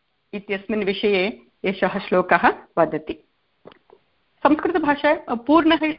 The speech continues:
पूर्णम् इत्युक्ते इन्फिनिटि। इत्युक्ते अधः पूर्णम्,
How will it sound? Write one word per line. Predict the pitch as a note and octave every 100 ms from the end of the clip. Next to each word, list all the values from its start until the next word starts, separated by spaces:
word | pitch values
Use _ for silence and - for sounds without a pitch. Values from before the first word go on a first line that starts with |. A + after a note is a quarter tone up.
| A3+
पूर्णम् | C4 C#4+ C#4+ D#4
इत्युक्ते | D4 B3+ - F#4+ - - _ _ _
इन्फिनिटि। | A#3+ B3+ G#3+ E3+ D3 D#3+ - _ _ _ _ _ - F4+ - _ _ - - _ _ _ _ _ _ _ -
इत्युक्ते | E3+ C4 - G3 G#3+ G#3 - -
अधः | G3 A#3+ C#4
पूर्णम्, | - G3+ G3+ F3+ F#3+